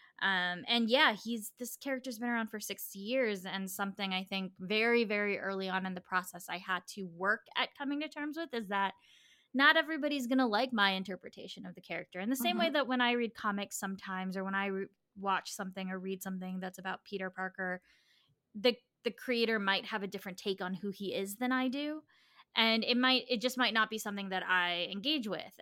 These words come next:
Speaker 1: And so I just have to remember that, like, re-, there will be readers who totally love this version of Pete, and there will, will be readers who are like, "This is not mine. Like, this is not
Speaker 2: Right.
Speaker 1: my Peter Parker."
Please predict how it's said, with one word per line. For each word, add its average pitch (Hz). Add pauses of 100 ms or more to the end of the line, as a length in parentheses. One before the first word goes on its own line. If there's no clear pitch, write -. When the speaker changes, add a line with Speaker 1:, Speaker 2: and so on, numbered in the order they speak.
Speaker 1:
And 202
so 185 (300)
I 208
just 214
have 185
to 214
remember 185
that, 190
like, 180
re-, 185
there 202
will 190
be 214
readers 208
who 190 (580)
totally 226
love 277
this 311
version 311
of 320
Pete, 349 (300)
and 277
there 277
will, 269
will 262
be 254
readers 254
who 262
are 233
like, 220
"This 220
is 220
not 208
mine. 196
Like, 180
this 208
is 190
not 196
Speaker 2:
Right. 208
Speaker 1:
my 190
Peter 185
Parker." -